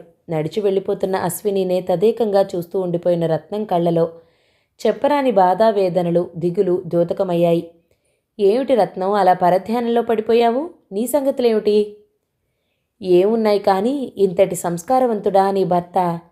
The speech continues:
ఈ వయసులో కూడా ఇంత ఆనందంగా ఉన్నావు, ఏమిటే రహస్యం? అసలింతకు ఇది చెప్పు. అంత మందకోడిగా ఉండేదానువు, నువ్వు ఈ సినిమా మనిషిని ఎలా బుట్టలో వేసుకున్నావే?" "హ్మ్,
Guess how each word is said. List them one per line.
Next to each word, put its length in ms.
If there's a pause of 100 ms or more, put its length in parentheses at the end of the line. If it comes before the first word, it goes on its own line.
(340)
ఈ 160
వయసులో 420
కూడా 260
ఇంత 300
ఆనందంగా 580
ఉన్నావు, 400
ఏమిటే 480
రహస్యం? 640 (760)
అసలింతకు 560
ఇది 280
చెప్పు. 280 (400)
అంత 180
మందకోడిగా 680
ఉండేదానువు, 720 (140)
నువ్వు 200
ఈ 40
సినిమా 380
మనిషిని 380
ఎలా 160
బుట్టలో 340
వేసుకున్నావే?" 760 (920)
"హ్మ్, 80